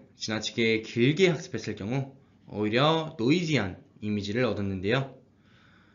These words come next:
이는 적절한 얼리 스타핑 시 오직 한 장의 이미지 그리고 무작위 모델만으로도 클린 이미지를 획득할 수 있는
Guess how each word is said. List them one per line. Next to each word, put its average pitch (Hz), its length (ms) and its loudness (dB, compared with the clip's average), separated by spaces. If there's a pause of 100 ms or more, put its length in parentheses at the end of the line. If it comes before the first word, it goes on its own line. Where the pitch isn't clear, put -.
(200)
이는 143 440 4
적절한 175 580 4
얼리 123 280 2
스타핑 156 340 -4
시 110 460 -2 (420)
오직 110 400 -2
한 202 140 2
장의 190 240 4
이미지 98 440 -4 (420)
그리고 143 680 0
무작위 151 520 2
모델만으로도 113 920 -4 (680)
클린 202 260 4
이미지를 135 640 2
획득할 165 380 0
수 143 100 -2
있는 117 420 -2